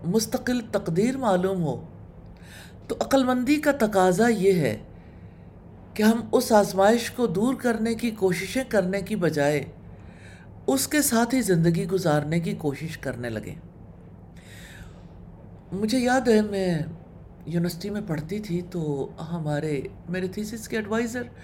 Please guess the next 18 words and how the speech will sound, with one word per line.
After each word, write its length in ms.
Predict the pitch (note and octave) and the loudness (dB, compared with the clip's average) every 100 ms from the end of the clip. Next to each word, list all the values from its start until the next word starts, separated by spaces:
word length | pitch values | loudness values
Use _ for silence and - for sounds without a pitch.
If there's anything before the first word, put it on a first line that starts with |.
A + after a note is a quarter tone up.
| - - - - - - - | -20 -18 -20 -18 -20 -18 -14
ڈاکٹر 500 | - F#3+ F#3+ G3 G3 G3+ | 2 2 4 2 2 2
مشتاق 460 | E3+ E3+ F#3 F#3 F#3+ | 0 2 4 4 4
الرحمان 480 | G#3 G3 E3+ F3 F3+ | 4 4 4 2 2
صدیقی 560 | F3+ D#3+ D3+ D3+ D3+ | -2 -2 0 0 -2
تھے، 220 | G#3+ D3 D3 - - - - - - | -4 -4 -6 -8 -16 -18 -18 -14 -2
بہت 200 | A#3+ A#3+ | -2 -2
ہی 60 | |
شفیق 460 | G#3+ F3 - G#3+ G#3 | -4 -6 -2 -2 0
انسان، 420 | E3+ E3 E3 D#3+ D#3 - - - - - - - - - - - - | 0 0 0 0 -2 -10 -16 -18 -16 -18 -16 -16 -16 -18 -18 -16 -2
اللہ 140 | D3+ D#3 | 0 4
تعالیٰ 500 | D#3 E3 E3+ D#3+ E3 - - - - - - - - - - - - | 6 8 8 6 2 -8 -16 -16 -16 -18 -18 -18 -18 -18 -18 -16 2
ان 180 | F3 F3+ | 4 4
پر 260 | F3 E3 - | 4 2 2
اپنی 340 | E3 F3 F3+ | 0 4 4
رحمتیں 480 | E3 E3 E3+ E3+ F#3+ | 6 6 6 4 2
سایہ 320 | F3+ E3+ D#3 E3+ E3 | 4 4 6 4 2
فگن 340 | C#3 F#3 F#3+ | 0 0 2
رکھے۔ 360 | D3 - C#3+ | 2 2 -2